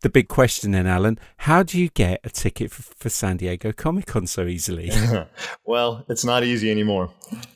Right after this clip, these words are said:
Speaker 2: It, it used to be when I, when I started going, you used to be able to walk up, um, to the convention any day that it was running, and you could buy a ticket for that day at, at the venue, um, and, and walk in and, and do Comic-Con.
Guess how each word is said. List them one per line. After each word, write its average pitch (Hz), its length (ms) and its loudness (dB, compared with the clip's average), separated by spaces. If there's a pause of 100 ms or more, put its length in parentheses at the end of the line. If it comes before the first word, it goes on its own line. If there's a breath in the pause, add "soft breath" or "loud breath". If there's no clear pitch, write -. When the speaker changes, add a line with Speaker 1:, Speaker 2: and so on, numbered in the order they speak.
Speaker 2:
It, 113 320 0
it 117 100 -2
used 123 300 2
to 175 60 -2
be 113 200 2
when 104 240 0
I, 117 200 2
when 110 180 -4
I 113 80 2
started 123 260 -2
going, 107 280 2
you 107 120 2
used 117 220 -2
to 135 60 -2
be 120 40 2
able 113 120 0
to 104 40 -2
walk 104 280 0
up, 101 260 -2 (340 soft breath)
um, 98 420 2
to 120 140 -2
the 113 80 2
convention 101 720 0
any 113 240 0
day 101 560 0
that 98 120 0
it 98 40 0
was 104 200 0
running, 95 360 2
and 98 220 2
you 98 100 2
could 95 180 -2
buy 95 160 0
a 101 80 2
ticket 101 260 -4
for 101 100 -2
that 95 220 0
day 92 340 2 (340 loud breath)
at, 95 260 2 (160)
at 101 200 2
the 95 60 -4
venue, 90 480 2 (200)
um, 90 420 2 (400 loud breath)
and, 90 280 2
and 95 140 0
walk 92 300 2
in 87 160 2
and, 85 200 0
and 87 160 2
do 85 100 0
Comic-Con. 82 540 0